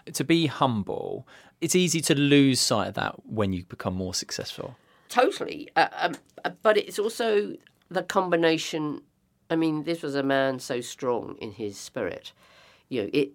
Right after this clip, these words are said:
Speaker 2: so it's that unbelievable sort of combination of strength and vulnerability and humility.
Speaker 1: Oh,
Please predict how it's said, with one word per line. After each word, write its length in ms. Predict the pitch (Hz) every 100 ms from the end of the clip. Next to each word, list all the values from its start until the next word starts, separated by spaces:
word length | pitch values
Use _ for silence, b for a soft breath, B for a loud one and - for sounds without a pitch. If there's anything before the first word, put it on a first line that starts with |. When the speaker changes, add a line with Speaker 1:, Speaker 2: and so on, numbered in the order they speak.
| _
Speaker 2:
so 160 | - 147
it's 200 | 143 -
that 280 | 185 180 - - _ _ _ _ _ _ _ _ _ _ _
unbelievable 1040 | - 185 180 160 156 143 127 117 104 104 - _
sort 200 | - 127
of 140 | 131
combination 920 | - - 151 143 127 120 117 - - -
of 240 | 135 127
strength 600 | - - - 143 120 - -
and 160 | 120 110
vulnerability 840 | 120 110 107 104 107 107 - - -
and 140 | 113 107
humility. 600 | 113 107 92 - - - -
Speaker 1:
Oh, 180 | -